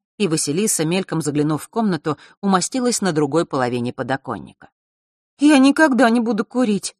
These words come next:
фыркнула она. «Это очень вредно, особенно для тех, кто занимается спортом, да и вообще». «Твой отец совершенно с тобой согласен». Миракл спрятал трубку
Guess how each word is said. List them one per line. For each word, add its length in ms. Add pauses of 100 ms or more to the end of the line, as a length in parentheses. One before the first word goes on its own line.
(120)
фыркнула 540
она. 260 (280)
«Это 200
очень 240
вредно, 460 (260)
особенно 640 (200)
для 200
тех, 220
кто 120
занимается 480
спортом, 460 (160)
да 100
и 80
вообще». 540 (560)
«Твой 300
отец 380
совершенно 840
с 80
тобой 340
согласен». 720 (360)
Миракл 360
спрятал 420
трубку 460